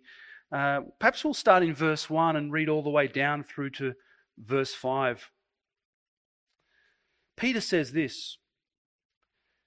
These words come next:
"Peter, an apostle of Jesus Christ, to those who are elect exiles of the dispersion in Pontus, Galatia, Cappadocia, Asia,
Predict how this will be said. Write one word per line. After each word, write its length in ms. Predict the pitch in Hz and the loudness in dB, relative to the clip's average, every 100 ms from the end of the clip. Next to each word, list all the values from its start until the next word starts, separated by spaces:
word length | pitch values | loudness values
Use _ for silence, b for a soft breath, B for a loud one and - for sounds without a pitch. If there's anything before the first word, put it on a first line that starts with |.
| _ _ _ - | _ _ _ -2
"Peter, 320 | 196 208 202 | 0 4 4
an 80 | 180 | 2
apostle 720 | - - 180 - 202 190 175 | 0 0 0 0 -6 -4 -4
of 100 | 139 | -4
Jesus 400 | 131 160 151 156 | -4 -4 -4 -8
Christ, 600 | - - 139 117 - - - _ _ _ _ _ - | -6 -4 -4 -6 -12 -18 -20 _ _ _ _ _ -8
to 100 | 151 | -2
those 460 | 170 185 190 - | 2 2 2 -4
who 200 | - 165 | -6 2
are 160 | 156 147 | 4 4
elect 420 | 139 165 170 - - | 2 0 -2 -8 -8
exiles 640 | 160 165 - 143 139 135 - | -6 -6 -2 0 0 -2 0
of 220 | 156 143 | 0 0
the 80 | 156 | -4
dispersion 800 | 139 - - 156 156 - 123 120 B B B _ | -4 -8 -2 -2 -2 -4 -6 -8 B B B _
in 160 | 143 143 | -4 -4
Pontus, 480 | - 170 165 170 - | -2 -2 -2 -6 -4
Galatia, 640 | 151 143 151 151 165 151 | 0 2 2 0 -6 -6
Cappadocia, 840 | - 156 139 147 151 147 - 151 151 | -2 -2 -2 -4 -4 -4 -6 -4 -2
Asia, 520 | 143 151 147 151 147 | 0 0 -2 -2 -2